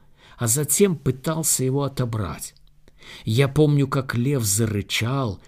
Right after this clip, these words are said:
и прыгнул, сражаясь за свою еду. И я вспоминаю, что противник ваш,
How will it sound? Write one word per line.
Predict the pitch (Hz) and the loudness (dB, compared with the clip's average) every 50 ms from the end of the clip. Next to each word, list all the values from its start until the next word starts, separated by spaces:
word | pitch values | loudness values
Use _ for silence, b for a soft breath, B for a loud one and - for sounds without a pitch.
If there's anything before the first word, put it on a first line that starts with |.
| b b b - | b b b -4
и | 123 117 | -2 -2
прыгнул, | 117 - 113 107 110 127 139 131 117 123 117 110 98 92 | 0 0 0 2 4 4 4 4 2 0 0 -2 -2 0
сражаясь | - - - 101 101 101 92 87 107 107 113 117 107 101 95 | 0 -2 0 0 -2 -2 -2 -2 -2 -2 -2 -2 -2 -2 -2
за | 92 92 104 | -2 -2 -2
свою | 98 - - 101 98 98 101 107 113 | 0 0 0 -2 -2 -2 -2 -2 -2
еду. | 107 95 98 107 104 98 98 117 110 82 - - - - - - - - - - - - - B B B B B B B B B B | -2 -2 -2 -2 -2 -2 -4 -4 -6 -6 -8 -14 -20 -20 -20 -20 -20 -20 -20 -20 -20 -20 -20 B B B B B B B B B B
И | 113 | 2
я | 110 110 107 107 | 4 4 4 2
вспоминаю, | - - - - - 104 107 104 104 117 127 131 120 110 | 2 2 0 0 0 0 0 0 0 0 0 0 0 0
что | - - - - - 107 98 | 0 -2 -4 -4 -6 -8 -8
противник | - - 101 101 - - - 120 123 117 107 101 98 - - 101 | -6 -6 -6 -4 -4 -4 -2 -2 -2 0 -2 -2 -4 -4 -6 -8
ваш, | 90 90 92 101 120 127 123 - - - - | -8 -8 -6 -6 -6 -6 -6 -8 -8 -10 -12